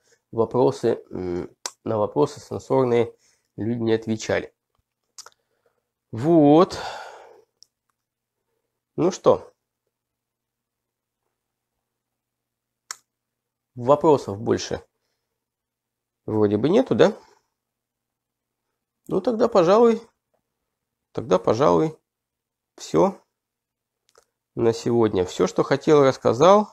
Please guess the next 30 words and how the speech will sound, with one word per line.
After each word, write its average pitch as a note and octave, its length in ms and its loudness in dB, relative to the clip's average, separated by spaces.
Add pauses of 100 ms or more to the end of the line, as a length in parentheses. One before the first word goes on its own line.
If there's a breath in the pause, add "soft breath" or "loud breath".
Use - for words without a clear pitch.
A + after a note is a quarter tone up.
(1600)
На A#2 380 0
вопросы C3+ 560 2
ответил. E3+ 680 2 (1200)
Вот, C3+ 220 4
как G3 220 6
обычно, F3 460 2
да, D#3 80 4
как - 200 -2
обычно, D#3+ 400 0
через, C#3+ 600 0
через C#3 320 0
пару-тройку C#3 680 4
дней C3+ 320 2
это A#2+ 160 -2
видео B2+ 460 0
будет, A#2+ 480 2 (480)
там G#2 180 -2
будет A#2+ 300 -2
доступно F#3 580 4
на D3+ 100 4
Ютубе, F3+ 680 2
его B2 200 4
можно A2+ 300 2
будет B2 220 -6
еще A#2+ 220 -4
раз A#2 120 0
посмотреть. G#3 640 0 (440 soft breath)
Вот, C3 260 0
как D#3+ 200 0
обычно, C3+ 600 2